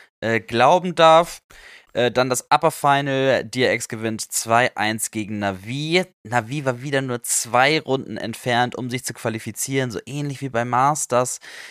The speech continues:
Es ist so ein bisschen verflixt bei denen, die Vorrunde. Ich würd's so bitter finden, wenn sie jetzt schon wieder rausfliegen. Aber wer macht es denn aus der Gruppe? Ne, es ist jetzt Dia X schon qualifiziert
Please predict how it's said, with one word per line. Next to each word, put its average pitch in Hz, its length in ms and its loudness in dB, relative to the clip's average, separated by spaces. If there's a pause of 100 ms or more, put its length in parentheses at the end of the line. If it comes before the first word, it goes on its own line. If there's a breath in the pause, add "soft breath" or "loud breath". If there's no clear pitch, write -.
(120)
Es 139 220 0
ist - 680 4
so 143 120 0
ein 139 120 -2
bisschen 190 400 2
verflixt - 520 -4
bei 120 120 2
denen, 107 260 -4
die 107 100 -4
Vorrunde. 110 500 0
Ich - 100 -10
würd's 135 220 -4
so 143 260 2
bitter 156 320 0
finden, 107 400 -4
wenn 117 160 -4
sie 104 60 -4
jetzt 123 160 -6
schon 123 180 -8
wieder 120 240 -2
rausfliegen. 107 640 -2 (560 loud breath)
Aber 123 880 6
wer 90 400 0
macht 190 220 4
es 262 80 2
denn 185 160 4
aus 127 140 4
der 127 100 0
Gruppe? 110 400 -4 (160)
Ne, 143 200 4
es 139 160 0
ist 131 180 -4
jetzt 123 280 -4
Dia 143 280 4
X - 180 0
schon 160 160 -2
qualifiziert 113 840 0